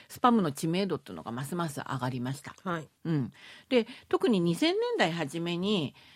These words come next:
Speaker 1: その、覚えてます？エムシーのキム・ウォニさんが。当時は彼女女優でドラマにも結構出てたんですけれども、
Speaker 2: うん。
Speaker 1: 今はまあエムシー専門ですよね。
Speaker 2: はい。
Speaker 1: キム・ウォニさんという方が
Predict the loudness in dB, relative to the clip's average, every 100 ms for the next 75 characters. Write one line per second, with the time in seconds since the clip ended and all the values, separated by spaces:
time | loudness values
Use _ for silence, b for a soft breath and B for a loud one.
0 | B -6 -4 -2 -2 -2 -4 0 0 2
1 | 0 -2 0 -2 0 2 2 0 -2 -2
2 | -2 -2 2 2 2 0 -4 -6 -4 -6
3 | -6 _ -6 -4 -2 0 -2 0 -2 -2
4 | -2 -2 0 2 2 2 0 0 0 2
5 | 2 2 0 0 -4 -6 -4 -2 -4 -4
6 | -4 -4 -6 -6 -6 -4 2 4 4 0
7 | -6 B 2 6 6 6 4 4 2 0
8 | -2 0 0 0 -2 -4 -8 -6 -4 -2
9 | -4 -6 0 6 8 8 6 4 2 0
10 | -2 -4 -4 -2 -2 2 4 4